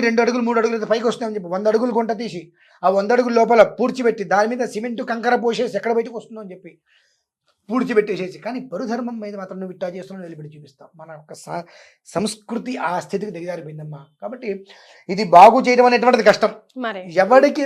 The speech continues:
Speaker 1: వాడికి బుద్ధి వచ్చి, నేను తినేది అన్నం తింటున్నానా, అశుద్ధం తింటున్నానా, ఇటువంటి పనులేంటి, నేను ఇలా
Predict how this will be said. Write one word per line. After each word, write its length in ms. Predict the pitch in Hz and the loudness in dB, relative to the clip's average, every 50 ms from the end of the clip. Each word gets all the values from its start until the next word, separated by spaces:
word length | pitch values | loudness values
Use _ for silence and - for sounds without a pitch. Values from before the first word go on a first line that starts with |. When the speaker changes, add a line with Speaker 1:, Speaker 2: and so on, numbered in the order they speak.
| 262 269 | 2 2
Speaker 1:
వాడికి 300 | 254 254 254 226 220 208 160 151 160 | 2 2 2 -2 -8 -10 -10 -8 -8
బుద్ధి 280 | 180 180 - - - 247 277 | -8 -8 -10 -8 6 8 8
వచ్చి, 260 | 277 277 - 247 208 - - _ _ _ _ _ - 180 | 8 8 4 -6 -10 -10 -12 _ _ _ _ _ -6 -4
నేను 160 | 202 202 190 - | -4 -4 -4 -4
తినేది 220 | 185 214 233 220 185 | -2 -2 0 0 -2
అన్నం 220 | 185 196 240 262 254 247 | 0 0 -2 -2 -2 -4
తింటున్నానా, 420 | 226 202 214 208 202 202 240 285 247 | -4 -6 -6 -4 -4 -2 0 0 -2
అశుద్ధం 280 | 190 233 202 202 220 214 208 | -2 -2 -2 -2 -2 -2 -4
తింటున్నానా, 400 | 196 185 202 196 185 175 165 170 - _ _ _ _ _ - 180 | -6 -6 -4 -4 -4 -4 -4 -8 -12 _ _ _ _ _ -10 -4
ఇటువంటి 300 | 180 220 220 214 208 196 - 190 | 0 0 2 2 0 0 0 -2
పనులేంటి, 480 | 202 233 247 254 233 214 170 165 165 - _ _ _ _ _ _ _ _ _ _ _ _ _ _ - 180 | -2 2 2 2 2 2 -2 -6 -12 -14 _ _ _ _ _ _ _ _ _ _ _ _ _ _ 0 2
నేను 140 | 214 226 220 220 | 2 2 6 8
ఇలా 120 | 220 | 10